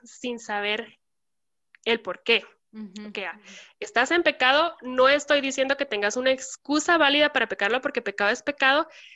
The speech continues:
Speaker 1: pero quiero llegar contigo y conocer si tienes algún problema. Una persona que quizás solo anda de mal humor y, "Ay, no, este siempre tan enojado, siempre tan no sé qué, tan no sé cuántos". No.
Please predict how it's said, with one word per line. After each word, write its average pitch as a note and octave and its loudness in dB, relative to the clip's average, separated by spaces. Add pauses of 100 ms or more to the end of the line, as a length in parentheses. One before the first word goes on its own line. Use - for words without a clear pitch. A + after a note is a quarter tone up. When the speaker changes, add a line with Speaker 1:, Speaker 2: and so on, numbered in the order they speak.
(280)
Speaker 1:
pero B3 0
quiero D4+ 2
llegar D4+ 4
contigo C4+ -2
y D4 -6
conocer C4+ -2
si - -16
tienes E4 -4
algún C#4 -4
problema. B3 -2 (1000)
Una D#4+ 0
persona D4 0
que D4+ -4
quizás C4+ -4
solo D#4 4
anda D4 4
de B3 -2
mal A#3 2
humor C#4 4 (340)
y, A3+ -2
"Ay, A#3 0
no, G#3+ -2
este G#3+ -8
siempre A3+ -4
tan A3+ -4
enojado, A#3 2
siempre A#3 -4
tan G#3+ -4
no F#3 -6
sé G#3+ -6
qué, C4 0
tan A3+ -8
no G3+ -6
sé G#3+ -6
cuántos". C#4 0
No. A#3+ 0